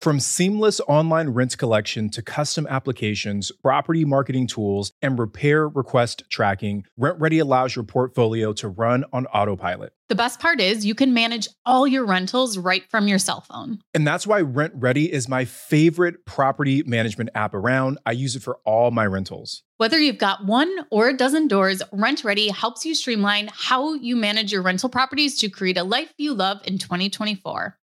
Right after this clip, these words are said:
Speaker 1: Now, Rent Ready is already included in your pro membership at BiggerPockets. If you're not a pro, they're offering a six-month plan for one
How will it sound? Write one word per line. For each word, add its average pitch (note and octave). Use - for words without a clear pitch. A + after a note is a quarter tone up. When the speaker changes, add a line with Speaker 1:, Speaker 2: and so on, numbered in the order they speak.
Speaker 1:
Now, C3+
Rent E3+
Ready E3+
is C#3
already D#3+
included C#3
in B2+
your A#2
pro C3
membership B2+
at A#2+
BiggerPockets. A#2+
If -
you're A#2+
not G#3
a G#3+
pro, G#2+
they're C#3
offering E3+
a B2+
six-month D#3+
plan A2+
for A#2
one G#2+